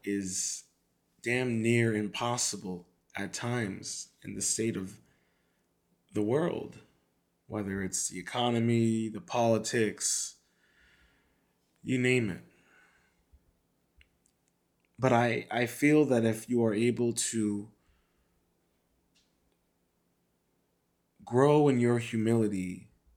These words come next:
be responsible in your love for yourself and for your personal universe, that type of energy can spread and,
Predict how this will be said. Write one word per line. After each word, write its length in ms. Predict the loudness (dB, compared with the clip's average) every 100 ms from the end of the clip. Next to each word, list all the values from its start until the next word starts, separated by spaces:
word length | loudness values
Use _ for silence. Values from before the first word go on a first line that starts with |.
| _ _ _ _ _ -4
be 420 | 0 2 0 -2 -4
responsible 760 | -2 0 0 0 0 0 0
in 120 | 0 0
your 100 | 0
love 400 | 0 0 -2 -6
for 140 | -4
yourself 680 | -2 0 0 2 2 -2 -4
and 160 | -6 -4
for 100 | -2
your 120 | -2
personal 540 | -4 -4 -4 -4 -4
universe, 800 | -4 -2 -4 -4 -6 -6 -10 -12 -18 _ _ _ _ _ _ _ _ _ _ _
that 200 | -2 0
type 260 | -2 -4 0
of 160 | 0 2
energy 400 | -2 -2 -4 -4
can 180 | -2
spread 680 | -2 -4 -4 -2 -2 -2 -2
and, 420 | 0 -2 -4 -8